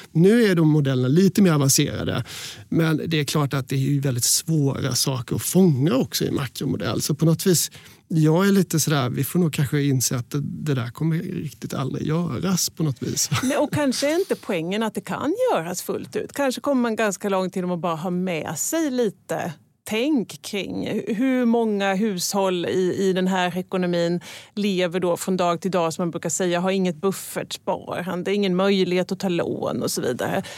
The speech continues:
Speaker 2: Och är också, vad, vad har vi för åldersfördelning här? Hur många är yngre, äldre? Hur många har barn? Det brukar påverka ens beslutsfattande till exempel. Så att,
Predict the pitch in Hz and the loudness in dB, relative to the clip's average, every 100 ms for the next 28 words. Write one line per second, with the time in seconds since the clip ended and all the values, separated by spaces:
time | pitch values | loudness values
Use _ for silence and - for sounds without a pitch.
0 | - - 214 214 196 - 190 - 196 196 | -6 0 4 4 4 2 0 -2 0 0
1 | 202 240 254 240 277 302 220 160 160 - | 2 2 2 2 4 4 2 0 -4 -4
2 | 180 170 - 180 226 370 311 156 190 196 | -4 -4 -4 -2 0 0 0 -2 -4 0
3 | 233 240 240 247 254 226 208 208 247 233 | 2 4 4 4 4 4 4 2 2 4
4 | 208 190 202 214 208 - - - 262 285 | 4 2 0 0 0 -6 -4 4 6 6
5 | 233 - - 320 294 170 180 233 262 - | 4 2 2 4 4 2 0 0 -2 2
6 | 226 170 165 151 175 156 190 190 175 - | 2 2 0 0 -2 -2 -4 -2 -2 -4
7 | 180 - 190 - - - - - - - | -6 -6 -6 -6 -8 -10 -10 -10 -10 -10
8 | 208 190 185 | -8 -6 -8